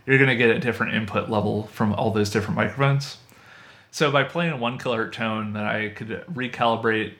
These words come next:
to the same, uh, or approximately the same, uh, levels for all the microphones. So for things like ambiances, it wouldn't really be fair to, like, run 'em all at, like, a specific pot gain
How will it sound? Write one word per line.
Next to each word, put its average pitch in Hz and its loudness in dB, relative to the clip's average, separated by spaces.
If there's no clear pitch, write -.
to 107 -4
the 104 -8
same, 113 -4
uh, 104 -6
or 135 4
approximately 110 0
the 95 -6
same, 95 -4
uh, 101 -2
levels 110 0
for - -4
all 101 0
the 101 -4
microphones. 127 -6
So 151 6
for 147 2
things 170 4
like 117 4
ambiances, 139 0
it 98 0
wouldn't 127 0
really 117 4
be 110 4
fair 110 6
to, 107 2
like, 107 0
run 123 2
'em 110 -2
all 110 0
at, 113 0
like, 104 -4
a 117 -2
specific 117 -4
pot 117 4
gain 110 -4